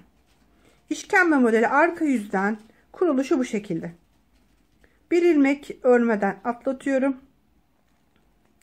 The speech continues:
Bir ilmek düze çeviriyorum. İpimi bakın şişin üzerine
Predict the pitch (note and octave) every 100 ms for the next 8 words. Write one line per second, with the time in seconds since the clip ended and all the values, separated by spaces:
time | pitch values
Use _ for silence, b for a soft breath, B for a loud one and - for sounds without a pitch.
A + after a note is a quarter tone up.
0 | _ _ _ _ D4+ D#4 A#3+ G#3+ B3+ B3
1 | G#3+ G3 F#3+ E3+ F3+ - - F3 _ _
2 | _ _ _ _ _ _ E4 F#4+ F4+ D4
3 | D4+ C#4+ - D4+ B3+ B3+ A3 A3